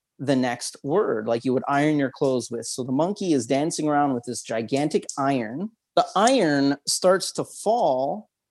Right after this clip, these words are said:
but a rope attaches itself to the iron. Maybe you even feel the rope. Maybe it feels sort of rough,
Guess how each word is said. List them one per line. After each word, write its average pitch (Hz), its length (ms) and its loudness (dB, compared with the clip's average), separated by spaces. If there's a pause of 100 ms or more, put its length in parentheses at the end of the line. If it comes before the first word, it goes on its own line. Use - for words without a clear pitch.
(100)
but 160 320 2
a 180 140 6
rope 180 520 4
attaches 135 540 -2
itself 143 460 -2 (120)
to 160 220 -2
the 151 160 0
iron. 156 460 -6
Maybe 196 280 4
you 240 140 2
even 220 240 0
feel 202 300 2
the 143 140 2
rope. 120 200 0
Maybe 135 180 2
it - 120 -2
feels 147 240 -2
sort 139 180 2
of 123 160 0
rough, - 600 -4